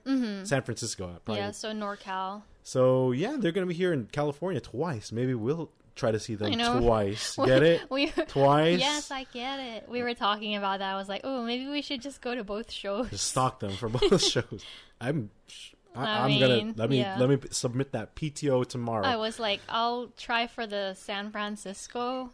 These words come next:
Speaker 1: concert, and you can try for the L A one
Speaker 2: Yeah,
Speaker 1: for
Speaker 2: see,
Speaker 1: tickets."
Speaker 2: you gotta strategize, you gotta plan all this already. And it's gonna be through Ticketmaster. So far, there's no word of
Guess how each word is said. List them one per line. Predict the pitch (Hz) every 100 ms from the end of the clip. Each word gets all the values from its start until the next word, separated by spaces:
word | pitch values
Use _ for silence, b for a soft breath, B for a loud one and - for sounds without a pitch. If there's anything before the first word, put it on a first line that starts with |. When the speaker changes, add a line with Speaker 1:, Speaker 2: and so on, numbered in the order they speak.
| _
Speaker 1:
concert, | - 269 269 - 294
and | 226 196
you | 202
can | 196
try | 185 185
for | 180 196
the | 180
L | - 190
A | 185 190
one | 185 190 196 214
Speaker 2:
Yeah, | 110 98
Speaker 1:
for | 226
Speaker 2:
see, | - 160
Speaker 1:
tickets." | 110 -
Speaker 2:
you | 123
gotta | 131 139
strategize, | - 135 139 143 147 147 135
you |
gotta | 117 107
plan | - - 127 123
all | 110 107
this | 101 92
already. | 104 95 92 90 - b b b
And | 131 143
it's | 135
gonna | 156
be | 151
through | 143 131
Ticketmaster. | - 143 131 131 131 - 139 127
So | 143 135
far, | 135 127
there's | 117
no | 123
word | 120 117 120 117
of | 104 107 107 98